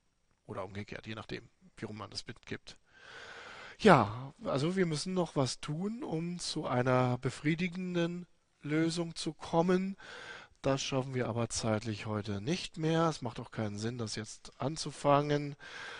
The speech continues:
Deshalb möchte ich Sie, wir sind ja eigentlich mit der Zeit auch mehr oder weniger um, möchte ich Sie hier entlassen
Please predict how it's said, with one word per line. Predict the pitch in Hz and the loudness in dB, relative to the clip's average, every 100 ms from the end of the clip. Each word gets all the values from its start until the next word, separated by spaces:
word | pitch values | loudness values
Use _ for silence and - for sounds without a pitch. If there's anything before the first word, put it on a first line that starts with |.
| - - - _ | -12 -14 -16 _
Deshalb | - 117 - 113 110 - - | -2 0 2 2 2 -2 -12
möchte | 120 107 - | -6 -6 -6
ich | 110 | -8
Sie, | - 123 110 107 104 104 _ _ _ _ | -8 -6 -4 -2 -4 -6 _ _ _ _
wir | 123 | -8
sind | 117 117 | -8 -4
ja | 117 | -4
eigentlich | 113 107 - | -4 -8 -14
mit | 113 | -10
der | 104 | -8
Zeit | - 104 - | -6 -6 -8
auch | 113 | -10
mehr | 113 | -8
oder | 101 101 | -6 -8
weniger | 101 101 90 | -10 -10 -6
um, | 147 170 180 - - - - | -2 -2 -2 -10 -20 -20 -16
möchte | 117 107 113 | -10 -8 -6
ich | |
Sie | - 104 | -6 -8
hier | 98 107 101 - | -6 -4 -4 -6
entlassen | 104 107 131 123 - 135 | -12 -6 -4 -2 -4 -8